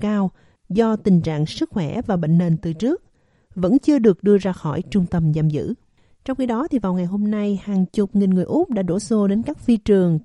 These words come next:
trên toàn quốc để nghỉ ngơi vào dịp cuối tuần kéo dài ba ngày Queen Birthday, gây ra tình trạng xếp hàng dài và hoãn chuyến bay.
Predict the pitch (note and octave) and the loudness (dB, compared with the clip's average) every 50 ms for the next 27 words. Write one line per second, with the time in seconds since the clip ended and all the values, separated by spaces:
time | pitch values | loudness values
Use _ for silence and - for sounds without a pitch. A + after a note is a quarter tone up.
0 | - - E3+ E3 E3 D#3+ D#3+ D#3+ - F3 E3 D#3+ D#3 - - C#4 F4+ G4+ _ _ | -4 -6 -4 -2 0 0 -2 0 -2 -2 -2 -2 -2 -2 -2 -2 -2 -2 _ _
1 | _ _ _ _ _ _ _ _ - F3 G3+ G#3 G3+ G#3 B3 C#4 D4+ C#4 C4 B3+ | _ _ _ _ _ _ _ _ -6 -4 -2 0 0 0 0 0 0 2 2 2
2 | A#3+ A3 F#3+ E3+ D#3+ E3+ - - - C4 D#4 - C4 A3 F#3 E3+ F3+ - F3 G3+ | 0 0 -2 -2 -2 -4 -6 -4 -4 -4 -2 -2 -2 0 0 -2 -2 -2 -4 -4
3 | C#4+ D4+ C#4 A3+ G3 E3+ E3 D#3+ F3 F3+ F#3 F#3 F#3 F3+ E3+ D#3+ D3 - _ - | -2 -2 -2 -4 -2 -4 -4 -4 -4 -4 -4 -2 -2 -2 -2 -4 -6 -8 _ -2
4 | F#3+ F#3+ F3 F3 E3+ F3 G3 F#3+ - - - - F3 F3 F3 E3 - - _ _ | 0 0 0 0 0 -2 -4 -4 -4 -6 -8 -6 -4 -4 -4 -6 -8 -10 _ _
5 | _ _ _ - G#3 B3 B3 A#3+ A#3+ A#3 A3 A3 G#3+ A3 F#3+ F3 - E3+ D#3 D3 | _ _ _ -4 -2 -2 0 0 0 -2 -2 -2 0 0 0 0 0 -2 -4 -4
6 | E3 - - - C#4+ - - B3 F#3+ E3+ E3 E3+ E3+ E3+ E3+ E3+ E3 D#3+ E3 D3 | -4 -4 -4 -4 -6 -6 -4 -2 -2 0 0 0 -2 -2 -2 -2 -4 -4 -4 -6
7 | D3+ D#3 C#3 D#3+ F#3+ - A#3 B3 C#4 C4+ B3+ A3+ G#3+ F#3 | -6 -4 -4 -4 -4 -2 -2 -2 -2 -2 -2 -2 -2 -4